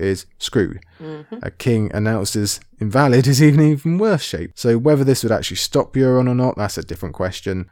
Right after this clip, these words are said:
Speaker 1: But it definitely makes sense that Bloodraven would want to stop him. So if that's all possible, then maybe George has set all that up so that we will see it coming, but I maintain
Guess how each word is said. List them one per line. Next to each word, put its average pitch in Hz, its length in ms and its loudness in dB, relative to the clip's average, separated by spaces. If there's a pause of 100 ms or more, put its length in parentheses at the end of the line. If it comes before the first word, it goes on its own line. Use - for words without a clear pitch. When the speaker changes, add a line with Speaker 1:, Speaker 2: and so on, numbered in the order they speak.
Speaker 1:
But 240 100 -2
it 277 80 -2
definitely 156 280 0
makes 127 260 0
sense 110 280 -4
that - 160 -8
Bloodraven 107 500 -2
would 95 180 -10
want 101 300 -8
to - 100 -12
stop - 320 -4
him. - 300 -12
So - 160 -4
if 101 100 -4
that's 135 260 0
all 156 140 2
possible, 123 520 -2
then 110 260 -2 (120)
maybe 123 380 4
George 107 340 -2
has 98 120 -6
set - 260 -2
all 156 200 2
that 113 120 4
up 107 260 -2
so 110 180 -2
that 95 280 -4
we 101 140 -4
will 92 100 -6
see - 160 -6
it 82 140 -4
coming, 120 420 -2
but - 320 -2
I 127 220 0
maintain 101 720 -2